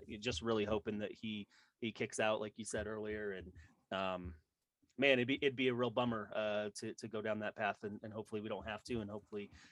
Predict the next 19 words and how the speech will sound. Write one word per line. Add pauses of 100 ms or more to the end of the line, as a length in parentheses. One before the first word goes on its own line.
(160)
uh,
you
know,
we're,
we're
in
a (140)
place
where
we're,
we're
saving
that
life
with,
uh,
with
that, (140)
uh,